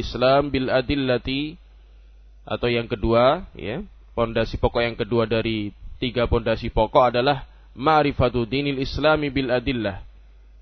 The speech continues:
Ma'rifah, pengetahuan tentang agama Islam ini dengan dalil-dalilnya.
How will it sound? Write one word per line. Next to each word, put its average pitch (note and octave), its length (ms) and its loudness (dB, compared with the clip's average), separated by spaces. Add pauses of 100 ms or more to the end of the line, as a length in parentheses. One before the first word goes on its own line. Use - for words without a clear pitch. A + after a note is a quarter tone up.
(680)
Ma'rifah, B2 800 0
pengetahuan B2+ 640 2
tentang A#2+ 400 -2
agama A#2 400 -2
Islam A#2 400 -2
ini C3+ 160 -4
dengan B2 400 -4 (400)
dalil-dalilnya. B2+ 1040 0